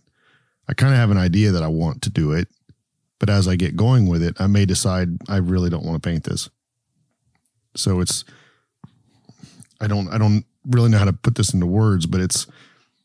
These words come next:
it's kinda one of them things where I,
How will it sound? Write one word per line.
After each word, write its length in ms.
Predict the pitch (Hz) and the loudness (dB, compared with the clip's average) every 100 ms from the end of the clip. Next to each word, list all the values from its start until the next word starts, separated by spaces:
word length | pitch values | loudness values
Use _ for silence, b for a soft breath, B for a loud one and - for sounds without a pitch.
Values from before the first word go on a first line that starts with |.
| _ _ _ _ _ _ _ B B B B B B B _ _ _ _ _ - | _ _ _ _ _ _ _ B B B B B B B _ _ _ _ _ -2
it's 120 | - - | 0 2
kinda 180 | 131 117 | 4 4
one 120 | 113 | 4
of 60 | |
them 120 | 110 98 | 4 2
things 280 | 110 104 98 | 2 2 2
where 160 | 92 | 2
I, 300 | 92 87 80 | 2 2 -2